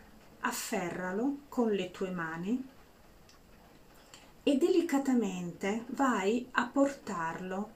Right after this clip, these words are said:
esattamente dove la radice è spezzata. Vai a ricostruire ogni pezzo di radice che si è rotta,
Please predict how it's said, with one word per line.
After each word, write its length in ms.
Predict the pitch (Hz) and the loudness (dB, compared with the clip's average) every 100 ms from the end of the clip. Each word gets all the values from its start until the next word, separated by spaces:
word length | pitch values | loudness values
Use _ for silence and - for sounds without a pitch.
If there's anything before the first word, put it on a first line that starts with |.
| - | 0
esattamente 960 | 247 269 277 - 285 285 339 330 311 | 2 2 0 6 8 10 8 4 2
dove 400 | 233 247 240 254 | 6 6 6 4
la 140 | 240 214 | 4 4
radice 480 | 214 202 277 - 269 | 2 4 2 4 2
è 20 | |
spezzata. 1000 | - - 254 - - 170 156 - 170 165 - - - - - | 2 0 0 2 0 -2 -8 -6 -6 -6 -12 -20 -20 -20 -10
Vai 360 | 202 233 294 277 | -4 0 4 6
a 80 | 254 | 6
ricostruire 1300 | 311 294 - 285 - - 277 254 180 170 175 175 - - - - - - - - - | 4 2 0 2 2 2 2 4 2 -4 -6 -8 -12 -20 -20 -20 -20 -20 -20 -18 -6
ogni 380 | 196 214 208 202 | 0 2 2 0
pezzo 800 | 233 262 277 - - 285 285 - - - - - - | 0 0 2 0 2 4 4 0 -18 -20 -20 -20 -14
di 240 | 185 202 | -2 2
radice 840 | 190 175 170 214 208 - - 226 220 - - - - - - | 2 0 -2 -4 -2 -4 -2 -4 -6 -14 -20 -20 -20 -20 -12
che 120 | - 190 | -2 2
si 240 | - 208 | 4 4
è 80 | 202 | 6
rotta, 640 | 214 247 - - 208 - | 6 6 0 -10 -10 -10